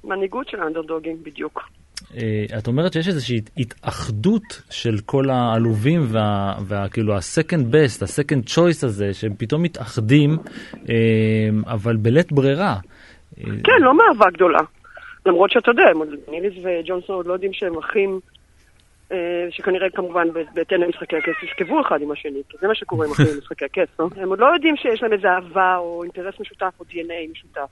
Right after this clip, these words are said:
Speaker 1: הם, הם, הכל ברירות מחדל כאלה. ולכן זה נורא עצוב לראות את דניריס עומדת בבית שבו היא נולדה, הרי דיברה על זה כל העונות, נכון?
Speaker 2: כן.
Speaker 1: דרגונסטון, זה המקום שבו פריסר נולדה, בליל סערה נורא,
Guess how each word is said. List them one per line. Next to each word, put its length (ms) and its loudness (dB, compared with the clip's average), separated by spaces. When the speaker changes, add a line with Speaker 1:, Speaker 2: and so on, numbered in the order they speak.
Speaker 1:
הם, 60 -16
הם, 160 -8
הכל 260 -6
ברירות 280 0
מחדל 400 -4
כאלה. 260 -6
ולכן 260 0
זה 60 0
נורא 200 2
עצוב 240 -6
לראות 180 -6
את 60 -20
דניריס 340 -6
עומדת 240 -6
בבית 320 -6
שבו 220 -8
היא 80 -6
נולדה, 260 -6
הרי 240 -10
דיברה 200 -8
על 100 0
זה 60 -6
כל 180 -6
העונות, 300 -4
נכון? 260 -4
Speaker 2:
כן. 240 -2
Speaker 1:
דרגונסטון, 600 0
זה 60 -12
המקום 280 -8
שבו 380 -6
פריסר 520 0
נולדה, 260 -2
בליל 440 -4
סערה 300 -2
נורא, 240 -2